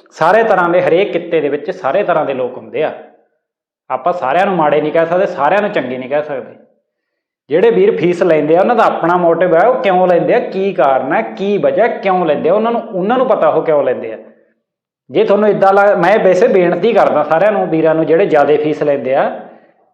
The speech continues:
ਵੀ ਵੀਰੇ ਥੋੜ੍ਹਾ ਜਾਇਜ਼ ਕਰ ਲਓ ਤਾਂ ਕਿਸੇ ਗਰੀਬ ਦਾ ਵੀ ਸ਼ੌਂਕ ਪੂਰਾ ਹੋ ਜੇ ਯਾਰ, ਹਨਾ। ਕਿਸੇ ਗਰੀਬ ਬੰਦੇ ਦਾ ਜਿਹੜਾ ਸ਼ੌਂਕ ਪੂਰਾ ਕਰਨਾ ਚਾਹੁੰਦਾ ਪਰ ਉਹਦੇ ਵੱਸ ਨਹੀਂ ਚੱਲਦੀ। ਮੈਂ ਵੀ ਉਹ-, ਉਹਨਾਂ 'ਚੋਂ ਹੀ ਹਾਂ। ਜੇ ਮੇਰੇ ਕੋਲੇ ਬੱਕਰੀ ਖੜੀ ਹੋਵੇ,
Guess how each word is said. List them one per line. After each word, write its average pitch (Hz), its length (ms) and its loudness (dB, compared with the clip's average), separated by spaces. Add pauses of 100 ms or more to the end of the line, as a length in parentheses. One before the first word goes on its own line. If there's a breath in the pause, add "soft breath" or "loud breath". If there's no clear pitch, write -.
ਵੀ 147 80 -6
ਵੀਰੇ 185 600 -2 (320)
ਥੋੜ੍ਹਾ 208 240 2
ਜਾਇਜ਼ 160 300 2
ਕਰ 170 220 0
ਲਓ 185 180 0
ਤਾਂ 196 540 2
ਕਿਸੇ 196 220 0
ਗਰੀਬ 170 300 0
ਦਾ 196 100 2
ਵੀ 214 120 4
ਸ਼ੌਂਕ 170 260 0
ਪੂਰਾ 175 260 0
ਹੋ 143 120 2
ਜੇ 127 120 -4
ਯਾਰ, 113 200 -8
ਹਨਾ। - 500 -8 (260 loud breath)
ਕਿਸੇ 185 200 -2
ਗਰੀਬ 160 320 0
ਬੰਦੇ 160 240 2
ਦਾ 165 340 2
ਜਿਹੜਾ 175 460 0 (140)
ਸ਼ੌਂਕ 165 440 0
ਪੂਰਾ 170 200 4
ਕਰਨਾ 170 320 0
ਚਾਹੁੰਦਾ 170 240 2
ਪਰ 185 140 2
ਉਹਦੇ 185 160 2
ਵੱਸ 160 260 0
ਨਹੀਂ 170 140 -2
ਚੱਲਦੀ। 135 320 -2 (1040)
ਮੈਂ 127 200 -4
ਵੀ 233 140 2
ਉਹ-, 220 320 0
ਉਹਨਾਂ 196 220 -2
'ਚੋਂ 220 120 -2
ਹੀ 190 100 -2
ਹਾਂ। 208 80 0
ਜੇ 202 140 0
ਮੇਰੇ 190 200 2
ਕੋਲੇ 220 180 2
ਬੱਕਰੀ 190 320 2
ਖੜੀ 160 240 2
ਹੋਵੇ, 156 380 2